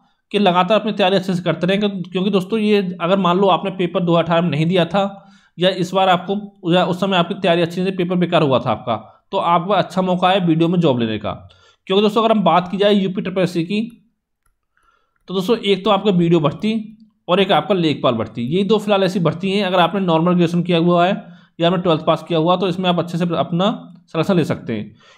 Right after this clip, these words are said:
क्योंकि इसके बाद दोस्तों नहीं पता कि अगली भर्ती वीडियो की कब आएगी, इसके बारे में कोई जानकारी नहीं है। लेकिन दोस्तों इतना कन्फर्म है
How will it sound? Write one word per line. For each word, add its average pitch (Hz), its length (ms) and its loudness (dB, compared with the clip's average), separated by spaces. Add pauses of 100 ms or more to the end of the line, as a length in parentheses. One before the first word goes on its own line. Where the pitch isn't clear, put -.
क्योंकि 185 160 -2
इसके 185 280 -4
बाद 220 100 4
दोस्तों 208 220 -2
नहीं 190 200 0
पता 208 200 0
कि 208 100 -2
अगली 190 280 0
भर्ती 175 260 0
वीडियो 180 260 2
की 180 60 0
कब 175 180 -2
आएगी, 180 300 2 (440)
इसके 180 180 -8
बारे 190 140 2
में 185 80 -4
कोई 190 120 0
जानकारी 143 340 0
नहीं 120 100 -6
है। 117 60 -6
लेकिन 160 180 -4
दोस्तों 214 200 0
इतना 202 240 -2
कन्फर्म 175 400 0
है 214 100 0